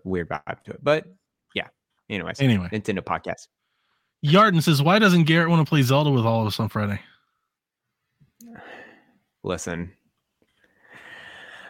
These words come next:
Speaker 1: I, <sighs> you know, if I was still in Nintendo Shack, I would probably get, yeah, I would get this game and I would be on with y'all, hype training it up. I
Speaker 2: Of
Speaker 1: think
Speaker 2: course.
Speaker 1: I just have s-, so many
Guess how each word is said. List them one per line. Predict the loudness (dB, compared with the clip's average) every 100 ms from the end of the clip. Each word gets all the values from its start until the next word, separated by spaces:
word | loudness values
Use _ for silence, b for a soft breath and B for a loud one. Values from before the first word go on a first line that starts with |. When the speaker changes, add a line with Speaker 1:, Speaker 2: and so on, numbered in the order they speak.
| B _
Speaker 1:
I, | 0 2 2 4 4 2 -6 _ _ _ _ _ _ _ _
<sighs> | -10 -10 -10 -14 -16 -6
you | 0 2
know, | 2
if | 0 0
I | 0
was | 0
still | -2 -2
in | -2
Nintendo | -2 -4 -4 -4
Shack, | -4 -4
I | -2
would | -4 -6
probably | -8 -8 -10
get, | -14 -8
yeah, | -4 -2
I | -2 -2
would | -4 -8
get | -12 -14
this | -18
game | -18 -20 -20 _ _
and | -6 -4
I | -4
would | -4
be | -6
on | -6 -6 -8 -14 -10
with | -8
y'all, | -6 -4 -4 -6 -10 _ _
hype | -12 -10
training | -8 -10 -10 -10
it | -8
up. | -8 -10 -16 _ _ _ _ _ _
I | -6
Speaker 2:
Of | -2
Speaker 1:
think | -2 0
Speaker 2:
course. |
Speaker 1:
I | -2
just | -2 -4
have | -4 -4 -6
s-, | -12 -20 _
so | -12 -8 -6 -2 0 2 2 2
many | 0 -2 -2 -2 -2 -4 -6 -8